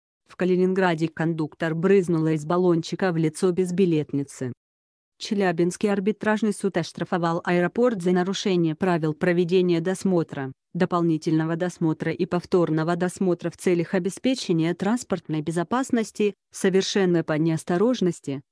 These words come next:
сообщили риа Новости в Приволжской транспортной прокуратуре. По данным источника агентства в суде, штраф составил пятьдесят тысяч рублей.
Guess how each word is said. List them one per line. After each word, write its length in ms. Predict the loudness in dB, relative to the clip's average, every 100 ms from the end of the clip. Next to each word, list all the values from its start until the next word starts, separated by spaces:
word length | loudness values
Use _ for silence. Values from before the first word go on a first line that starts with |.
| -10
сообщили 600 | 0 0 0 0 2 2
риа 240 | 2 4
Новости 540 | 4 2 -2 -8 -4 -4
в 100 | 0
Приволжской 580 | 0 0 -4 -4 -4
транспортной 640 | -2 0 0 -2 -6 -4 -4
прокуратуре. 760 | -4 -2 -2 -2 -2 -2 -4 -8 _ _ _ -2
По 120 | 0
данным 380 | 2 2 2 0
источника 640 | 0 -4 -2 -4 -2 0
агентства 520 | 0 2 0 0 -4
в 60 | -2
суде, 440 | -2 0 0 0 -6 _
штраф 380 | -12 -2 0 0
составил 520 | -2 -4 0 0 0 0
пятьдесят 560 | -2 -2 -2 -2 0
тысяч 380 | 0 -2 -4 -6
рублей. 420 | -4 -2 -4 -6